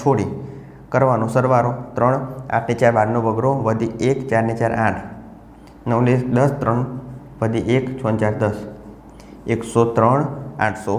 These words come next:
ત્રેવીસ. એટલે એક લાખ ત્રણ હજાર આઠસો ત્રેવીસ એ સુડતાલીસનો ઘન થશે. તો આ રીતના કોઈ સંખ્યા આપેલી હોય તો એનો ઝડપી વર્ગ ઘન શોધી શકાય છે. કેટલો જવાબ આવ્યો? એક લાખ ત્રણ હજાર આઠસો ત્રેવીસ,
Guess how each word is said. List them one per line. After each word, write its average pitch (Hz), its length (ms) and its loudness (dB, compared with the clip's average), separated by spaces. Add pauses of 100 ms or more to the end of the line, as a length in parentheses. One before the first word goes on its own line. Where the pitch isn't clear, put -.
(160)
ત્રેવીસ. 117 300 0 (300)
એટલે 113 140 0 (240)
એક 139 140 -2 (140)
લાખ 120 180 4 (140)
ત્રણ 117 260 0
હજાર 120 200 4
આઠસો 110 400 -2
ત્રેવીસ 135 480 2 (280)
એ 120 40 -8
સુડતાલીસનો 135 680 0
ઘન 107 220 0 (340)
થશે. 117 260 -2 (540)
તો - 80 -2
આ 117 120 4
રીતના 120 300 -4
કોઈ 131 120 -2
સંખ્યા 123 420 -2
આપેલી 120 300 -4
હોય 135 200 2 (440)
તો 120 60 -2
એનો 127 200 2
ઝડપી 123 380 2
વર્ગ 127 180 4 (340)
ઘન 120 240 4
શોધી 120 300 2
શકાય 120 320 2 (140)
છે. 123 200 0
કેટલો 135 180 2
જવાબ 131 260 4
આવ્યો? 127 200 4 (340)
એક 117 280 -2 (140)
લાખ 127 260 4 (180)
ત્રણ 117 260 2 (300)
હજાર 120 220 4 (460)
આઠસો 110 420 0 (540)
ત્રેવીસ, 131 520 2